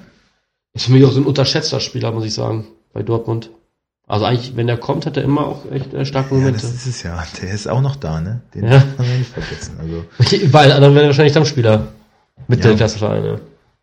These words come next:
Speaker 2: Deswegen glaube ich, äh, Witzel, Guerrero,
Speaker 1: Mhm.
Speaker 2: Reus,
Speaker 1: Ja.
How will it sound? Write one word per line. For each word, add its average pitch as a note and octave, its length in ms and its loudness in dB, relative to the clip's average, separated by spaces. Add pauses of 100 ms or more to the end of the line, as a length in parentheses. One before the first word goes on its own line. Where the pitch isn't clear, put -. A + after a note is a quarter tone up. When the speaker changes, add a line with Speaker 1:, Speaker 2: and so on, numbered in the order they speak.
(240)
Speaker 2:
Deswegen A#2 300 0
glaube G2+ 180 2
ich, G2+ 120 -4
äh, F#2 280 -2
Witzel, B2 480 -2 (420)
Guerrero, A2 540 0
Speaker 1:
Mhm. G3+ 360 -4
Speaker 2:
Reus, G#2 760 -2 (360)
Speaker 1:
Ja. F#2 220 -4